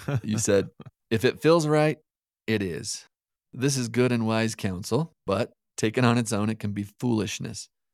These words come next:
Speaker 2: Our feelings can utterly confuse us. Our emotions can betray us. Our passions can torpedo us. Not all spirit is emotion, and not all emotion is the Spirit.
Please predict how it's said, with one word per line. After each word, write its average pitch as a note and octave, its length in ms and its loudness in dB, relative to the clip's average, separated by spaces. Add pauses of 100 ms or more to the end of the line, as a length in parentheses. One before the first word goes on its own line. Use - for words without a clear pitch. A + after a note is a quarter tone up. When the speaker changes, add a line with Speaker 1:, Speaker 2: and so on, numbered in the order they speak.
(160)
Speaker 2:
Our G#2+ 100 2
feelings C#3 480 0
can G#2+ 260 -2
utterly A#2 380 2
confuse A2 560 -2
us. - 320 -8 (240)
Our A2+ 160 2
emotions A2 540 -2
can G2+ 200 -6
betray G#2+ 520 -4
us. G#2+ 260 -10
Our G2+ 140 -6
passions A2+ 540 -4
can G#2+ 240 -4
torpedo G#2+ 560 -2
us. - 260 -8 (280)
Not A2+ 280 2
all B2 180 6
spirit B2 480 2
is G2+ 140 -4
emotion, A2+ 600 0 (280)
and F#2+ 100 -6
not A2+ 200 2
all A2+ 180 4
emotion G#2+ 540 0
is G2+ 140 -4
the G#2+ 100 -8
Spirit. G2+ 420 -4